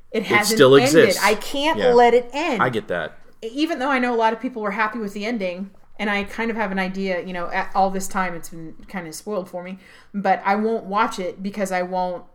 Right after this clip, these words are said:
Speaker 1: let it be done.
Speaker 2: It's a weird example because they kind of almost did a perfect ending to the whole series the season before.
Speaker 1: They did.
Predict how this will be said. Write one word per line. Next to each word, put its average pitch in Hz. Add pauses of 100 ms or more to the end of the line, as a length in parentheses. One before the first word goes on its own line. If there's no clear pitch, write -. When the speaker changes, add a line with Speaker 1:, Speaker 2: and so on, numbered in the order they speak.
(120)
Speaker 1:
let 185
it 175
be 190
done. 170
Speaker 2:
It's -
a 147
weird 139
example 117
because 113
they 107
kind 143
of 147
almost 113
did 104
a 98
perfect 104
ending 101
to 104
the 92
whole 95
series 95
the 98
season 104
before. 92
Speaker 1:
They 240
did. 202